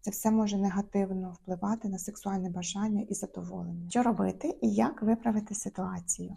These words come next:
По-перше, знижуйте рівень стресу. По-друге, працюйте із своїми страхами і тривогами.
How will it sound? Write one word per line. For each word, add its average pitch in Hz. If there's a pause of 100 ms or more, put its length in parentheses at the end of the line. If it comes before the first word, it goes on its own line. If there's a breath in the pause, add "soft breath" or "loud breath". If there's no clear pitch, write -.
По-перше, 240
знижуйте 208
рівень 196
стресу. 190 (460 soft breath)
По-друге, 247
працюйте 247
із 240
своїми 220
страхами 214
і 220
тривогами. 190